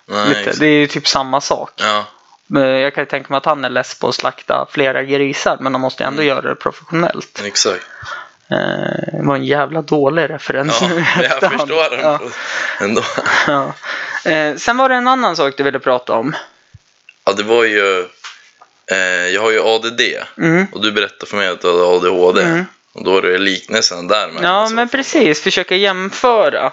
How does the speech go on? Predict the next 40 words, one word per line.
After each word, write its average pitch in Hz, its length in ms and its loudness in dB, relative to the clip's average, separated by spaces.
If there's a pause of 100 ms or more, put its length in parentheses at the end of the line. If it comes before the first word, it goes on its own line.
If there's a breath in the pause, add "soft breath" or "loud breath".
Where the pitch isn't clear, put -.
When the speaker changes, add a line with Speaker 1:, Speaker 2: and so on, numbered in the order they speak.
(120)
Speaker 1:
lite 104 260 -2
för- 107 280 0
och 104 80 -2
nackdelar 101 520 -2 (140)
också. - 160 0
Speaker 2:
Ja, 202 280 2 (240)
eh, 180 540 0 (240)
jag 208 440 2
ser 160 240 0
min 165 220 0
A 131 80 2
D 131 100 0
H 131 160 4
D 131 120 -2
som 127 140 0
en 127 60 -2
superkraft, 135 640 -4
ja. - 160 -2 (140)
Speaker 1:
Ja. 113 260 0 (300)
Speaker 2:
Eh, 143 80 2 (440)
jag 147 340 0 (240)
tänker 147 320 -4
mig, 147 160 -4
utan 170 380 -2
den 165 200 0
hade 135 200 -4
nog 135 120 2
inte 147 160 0
det 139 80 2
här 139 200 0
blivit 107 380 -4
av. 156 220 2 (100)
Speaker 1:
Nej. 110 260 0 (340)
Speaker 2:
Eh, 127 1800 -2
så - 180 -2
att - 180 -4
det, 135 320 0
men 160 480 -4 (340)
kan 185 280 -2
du 185 200 2